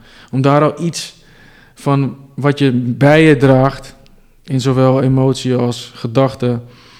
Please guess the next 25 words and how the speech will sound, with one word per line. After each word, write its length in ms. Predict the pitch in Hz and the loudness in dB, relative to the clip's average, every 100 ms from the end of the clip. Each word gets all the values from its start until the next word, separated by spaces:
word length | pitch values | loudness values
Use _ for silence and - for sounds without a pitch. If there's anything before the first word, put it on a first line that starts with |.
| _ | _
te 160 | - 131 | -4 0
delen. 520 | 139 147 156 127 143 - - _ _ _ | 4 4 4 2 -2 -10 -20 _ _ _
Dat 160 | - 135 | -6 -2
kan 260 | 170 175 156 | 2 2 2
gewoon 420 | 143 139 135 - | 0 0 -2 -6
aanleiding 560 | 143 147 147 139 135 123 | -2 2 4 2 0 0
geven 320 | 135 131 120 | 0 0 -2
tot, 200 | 131 - | -6 -2
ehm, 260 | 123 123 120 113 - _ _ - | -4 -2 -4 -6 -12 _ _ -6
nou 160 | 131 135 | -2 0
ja, 220 | 123 - - _ - | -2 -8 -20 _ -6
tot 240 | 135 - | -6 -4
nieuwe 300 | - 139 135 | 2 4 4
inzichten, 600 | 135 156 143 151 - 160 160 - - - | 2 0 -2 -4 -4 -6 -8 -20 -20 -6
maar 160 | 135 | 0
ook 360 | 139 147 - - | 2 0 -4 -8
mogelijk 580 | 139 143 135 131 131 - - _ _ _ | -2 0 0 -4 -6 -10 -20 _ _ _
een 180 | - 131 | -6 -4
proces 680 | 143 131 - 151 131 - - - _ _ _ _ - | 0 -2 0 0 0 -4 -14 -20 _ _ _ _ -8
waar 180 | 127 131 | -2 2
je 80 | 127 | 2
in 140 | 139 | 0
kunt 180 | 135 127 | -2 -6
stappen 340 | - 127 127 | -4 -4 -4
wat 300 | 123 127 - | -4 -6 -10